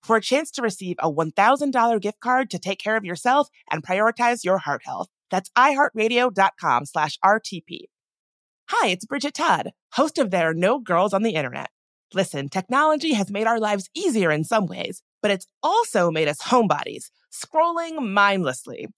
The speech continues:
Well, you get the point. Let Rails to Trails Conservancy unstick you from home.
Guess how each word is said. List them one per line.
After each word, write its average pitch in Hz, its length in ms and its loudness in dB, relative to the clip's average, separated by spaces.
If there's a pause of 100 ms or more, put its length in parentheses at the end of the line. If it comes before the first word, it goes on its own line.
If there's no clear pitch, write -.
(200)
Well, 220 340 6
you 262 140 -2
get 208 140 0
the 175 40 -4
point. 160 280 -8 (500)
Let 269 260 2
Rails 247 380 2
to 247 120 -6
Trails 233 360 0
Conservancy 214 760 0 (120)
unstick 240 460 0
you 254 400 0
from 208 160 -4
home. 202 380 0